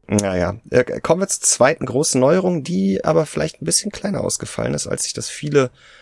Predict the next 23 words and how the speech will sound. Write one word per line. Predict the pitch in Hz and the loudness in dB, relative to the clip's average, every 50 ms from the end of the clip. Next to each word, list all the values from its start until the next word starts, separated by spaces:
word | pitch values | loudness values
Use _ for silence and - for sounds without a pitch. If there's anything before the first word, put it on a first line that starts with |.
| - _ _ _ _ _ _ _ _ | -20 _ _ _ _ _ _ _ _
erhofft | _ 107 95 87 90 - - 139 - - - - - | _ -4 -4 -4 -2 -4 -4 -4 -4 -8 -14 -8 -6
hatten. | 180 175 _ - 185 180 156 | -6 -6 _ -4 -4 -4 -4
Ich | 104 107 | -2 -2
meine, | 117 123 123 | 0 0 0
da | |
muss | 117 123 - - | 0 -2 -2 -2
man | 139 120 | 0 0
auch | - 123 127 | 0 0 2
immer | 135 120 117 | 2 2 2
sagen, | 107 110 120 131 127 113 | 2 2 2 0 0 -2
wo | 113 | -8
kommen | - - - 107 110 | -4 -2 -2 0 0
wir | 104 101 | 0 0
her? | 95 95 98 120 156 175 - _ _ _ _ _ _ _ _ _ _ _ | 0 2 2 2 0 0 -6 _ _ _ _ _ _ _ _ _ _ _
Der | 101 104 107 104 104 - _ | 2 4 4 2 2 -2 _
A | - - 101 107 107 | -2 0 0 2 2
sechzehn | - 113 - - - - 120 104 | 0 -2 -2 -4 -4 -4 -2 0
Bionic | 107 101 98 98 113 123 123 - | 2 2 4 4 2 0 0 -2
ist | - - - - | -6 -8 -2 0
auch | - 107 - | 0 0 0
schon | - - - | -2 -8 -6
extrem | - - - - - - - - 104 117 | -6 -6 -4 -4 -6 -4 -4 -6 -6 -4
schnell. | 113 - - - 95 95 101 127 151 | -4 -6 -2 -2 0 0 0 -2 -4